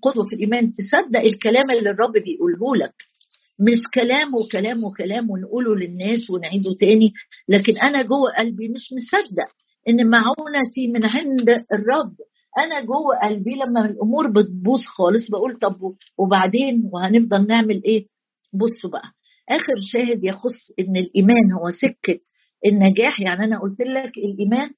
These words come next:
هو طريق لاستجابة الصلاة، والإيمان هو السكة للأمان وللنجاح و-، وال-، والامتلاك. راحوا جابوا الجحش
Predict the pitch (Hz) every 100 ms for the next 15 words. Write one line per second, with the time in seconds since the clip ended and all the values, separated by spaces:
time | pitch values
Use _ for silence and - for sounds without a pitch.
0 | _ _ 202 202 196 - - 190 233 311
1 | 226 208 - 196 220 226 202 - - 156
2 | 139 131 _ _ - - 180 196 190 214
3 | 226 277 294 233 190 202 196 - 254 247
4 | 180 170 180 208 175 - 202 196 214 233
5 | 262 262 262 254 _ _ _ _ 180 185
6 | 170 196 240 262 302 240 - _ _ _
7 | _ _ 190 185 202 190 - 190 202 190
8 | 190 - 196 190 185 233 233 254 277 262
9 | - 202 240 196 208 226 202 208 226 -